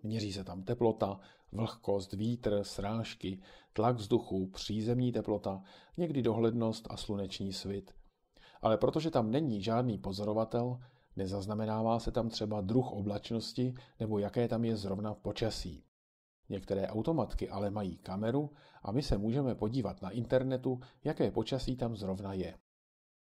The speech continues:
Lukáš si vzpomněl, že jeden jeho spolužák dostal k Vánocům meteorologickou stanici a vytvořil si internetové stránky se všemi údaji.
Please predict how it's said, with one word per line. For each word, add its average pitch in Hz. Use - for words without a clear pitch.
Lukáš 175
si 101
vzpomněl, 127
že 107
jeden 104
jeho 107
spolužák 110
dostal 113
k -
Vánocům 107
meteorologickou 107
stanici 123
a 92
vytvořil 117
si 110
internetové 107
stránky 110
se -
všemi 95
údaji. 95